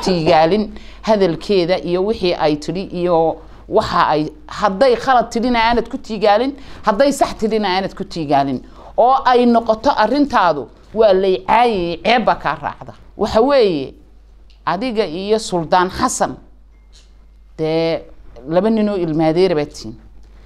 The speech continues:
Suldaan Xasan wuxuu yidhi, "Hablaha habar jeclo inanta a-, inanka ay dhalaan abtaan u ahay." Adiguna inan yaroo meel isa soo taagto wax tirtiri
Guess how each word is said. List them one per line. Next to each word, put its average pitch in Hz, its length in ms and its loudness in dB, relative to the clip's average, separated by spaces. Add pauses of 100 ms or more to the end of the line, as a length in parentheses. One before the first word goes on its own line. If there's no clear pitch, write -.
(400)
Suldaan 233 640 2
Xasan 190 440 2 (480)
wuxuu - 300 4
yidhi, 247 220 2
"Hablaha 233 540 2
habar 214 280 2
jeclo 208 380 2
inanta 254 460 0
a-, 180 180 -6
inanka 240 400 -4
ay 196 180 2
dhalaan 214 420 2
abtaan 220 360 0
u 190 80 -6
ahay." 123 260 -12
Adiguna 311 460 2
inan 294 220 -2
yaroo 285 200 4
meel 285 200 -2
isa 226 140 -8
soo 262 200 -2
taagto 254 340 -2
wax - 160 -4
tirtiri 170 440 -8